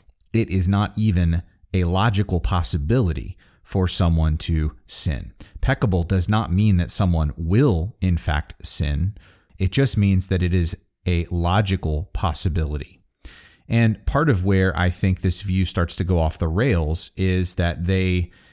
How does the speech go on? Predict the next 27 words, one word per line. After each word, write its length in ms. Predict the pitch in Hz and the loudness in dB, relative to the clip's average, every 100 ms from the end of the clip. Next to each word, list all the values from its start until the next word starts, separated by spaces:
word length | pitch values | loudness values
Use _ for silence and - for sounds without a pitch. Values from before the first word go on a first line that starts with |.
| - | -6
basically 440 | - 107 110 104 95 | 0 2 0 0 0
have 280 | 95 95 - | 0 -2 -2
to 100 | 87 | -2
say 540 | - 123 123 76 76 | 0 0 2 0 0
that 340 | 85 82 80 | 0 0 0
in 140 | 101 92 | -2 -2
order 320 | 95 107 104 | 0 0 0
for 160 | - 90 | -2 -2
God 400 | 90 87 87 - | 0 2 2 0
to 80 | 92 | -4
prevent 800 | - 82 78 104 87 - - - - - | -2 -2 0 0 0 -4 -12 -16 -20 -6
and 220 | 92 85 | -2 0
guarantee 720 | 92 107 110 92 - 127 87 | 0 2 2 2 0 0 0
that 220 | 76 87 - | 0 -4 -4
sin 500 | - 101 101 98 - | 0 2 2 2 0
will 220 | 92 87 | 0 2
never, 680 | 87 95 104 117 82 80 - - | 2 4 2 2 0 -2 -4 -2
ever 380 | 117 107 82 73 | 0 2 0 -2
be 200 | 95 87 | 0 0
an 80 | 92 | 2
issue 380 | 117 - 76 | 0 -2 -4
in 80 | 67 | -4
heaven, 480 | 69 175 110 71 76 - - _ - | -4 -4 -4 -6 -8 -12 -20 _ -2
God 260 | 90 98 | 0 2
has 340 | 113 85 82 - | 0 -2 -2 -4
to 220 | - 80 | -2 -2
create 760 | - - 87 92 123 80 - | -2 -2 0 2 0 -2 -8